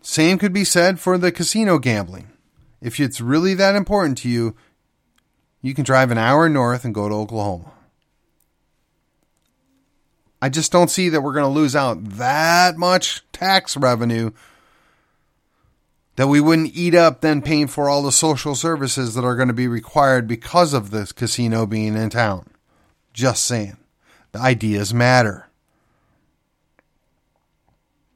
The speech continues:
You know, I talk about the idea, you know, I, I'm all for the idea of Texas independence. I think we need to fight for it. We need to,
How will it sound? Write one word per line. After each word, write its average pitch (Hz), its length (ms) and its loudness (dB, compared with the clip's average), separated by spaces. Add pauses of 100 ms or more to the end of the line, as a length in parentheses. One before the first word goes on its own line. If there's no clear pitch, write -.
(1400)
You 127 100 -6
know, 131 80 2
I 135 100 2
talk 156 260 2
about 147 260 2
the 139 120 -2
idea, 127 500 -2 (640)
you 117 100 -6
know, 120 120 0
I, 127 260 0
I'm 110 180 -4 (260)
all 135 220 2
for 135 300 -2
the 120 160 -2
idea 117 260 -2
of 104 80 -8
Texas 113 420 -8
independence. 101 520 -10
I 104 100 -8
think 123 240 -8
we 120 220 -4 (340)
need 135 240 0
to 131 60 -4
fight 139 300 0
for 156 240 -2
it. 135 80 -4
We 135 100 -6
need 131 200 -2
to, 113 140 -4